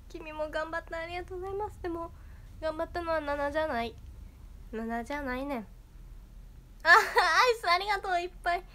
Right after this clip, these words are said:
十個もありがとう。ありがとう。あ、アイスありがとうございます。ありがとね。お疲れありがとう。おつ。サンキュー。あと、緑爆弾追い込み。ありがとうございます。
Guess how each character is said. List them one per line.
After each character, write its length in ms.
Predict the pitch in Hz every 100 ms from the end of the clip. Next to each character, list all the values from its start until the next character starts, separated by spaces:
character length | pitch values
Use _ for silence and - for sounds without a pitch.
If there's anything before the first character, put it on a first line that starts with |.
| - - -
十 120 | 202
個 140 | - 302
も 140 | 277
あ 60 | 311
り 100 | 330
が 120 | 320
と 120 | 302
う。 160 | 320 339 - - - - - - - - - - -
あ 60 | 302
り 100 | 302
が 120 | 285
と 140 | -
う。 40 | 302 339 339 - - - - -
あ、 60 |
ア 220 | 339 381
イ 140 | 466 466
ス 80 | 403
あ 80 | 392
り 80 |
が 100 | 453
と 80 | 440
う 40 | 415
ご 60 | 381
ざ 80 | 381
い 60 | 392
ま 100 | 403 440
す。 80 | 415 370 - - - -
あ 60 |
り 100 | 370
が 100 | 370
と 100 | 359 359
ね。 180 | 392 - - - -
お 60 |
疲 260 | 320 349 381
れ 140 | 370
あ 40 | 339
り 80 | 294
が 120 | 269
と 160 | 240
う。 60 | - - - - - -
お 120 | 247 247
つ。 280 | - - - - - - - -
サ 100 | -
ン 100 | 254
キ 100 | 269
ュ 100 | 330 - - - - - - - - -
ー。 140 | - 277
あ 40 |
と、 100 | 247
緑 400 | 254 285 320 330
爆 240 | 320 330 277
弾 200 | 202 190
追 100 | 254
い 100 | 247
込 140 | 262
み。 260 | 254 247 240 -
あ 60 | 254
り 80 | 262
が 100 | 294
と 80 | 302
う 20 |
ご 80 | 302
ざ 100 | 311
い 60 |
ま 160 | 320 320
す。 160 | -